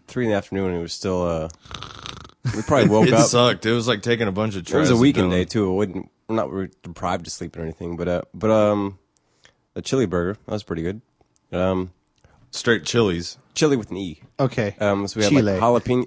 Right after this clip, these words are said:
Speaker 1: Yeah, chile.
Speaker 3: Mm-hmm.
Speaker 1: Chi, chi, chi.
Speaker 3: Chile. Chile. Chi, chi.
Speaker 1: Um, like, jalapeno, serranos, habaneros. Um, maybe, like, an Anaheim, maybe.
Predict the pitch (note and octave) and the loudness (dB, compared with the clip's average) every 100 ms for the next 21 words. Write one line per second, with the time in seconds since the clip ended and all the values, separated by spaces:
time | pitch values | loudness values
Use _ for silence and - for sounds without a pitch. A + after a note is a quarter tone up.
0 | - C3 G2 - A#2+ D#2+ - - A#2 G#2 | 0 0 2 0 0 -2 -8 -4 -2 0
1 | A2+ B2+ _ - F#3+ - G3+ E3+ A3 F3 | 0 -2 _ 2 2 2 0 2 4 4
2 | A2 B2 - A#3+ D3+ G#2 F2+ - - F3+ | 2 -4 -4 0 2 2 -2 -4 0 2
3 | F2+ D#3 - F3 G3 A2+ A2 G2+ G2 - | 0 -2 -4 0 4 4 4 0 -6 -12
4 | - G2+ C#3+ C3+ - F#2+ F#2 F2+ - F#2 | -10 -6 -2 -2 0 -2 -2 -2 -2 0
5 | F2+ F#2 F2+ F2+ - F#2 F#2+ F#2+ F#2 F2 | 0 0 -2 -4 -2 -2 0 0 0 -2
6 | F2 - - _ _ _ _ _ _ _ | -4 -8 -12 _ _ _ _ _ _ _
7 | _ G2 F#2+ F#2+ F#2 F#2 - _ _ _ | _ -2 0 0 -2 -6 -10 _ _ _
8 | _ _ _ _ _ _ _ - B2+ D3+ | _ _ _ _ _ _ _ -6 -2 -2
9 | A#2 F2+ F#2+ F#2 F2 E2+ E2+ E2+ E2+ | -2 -4 -6 -6 -6 -8 -6 -6 -6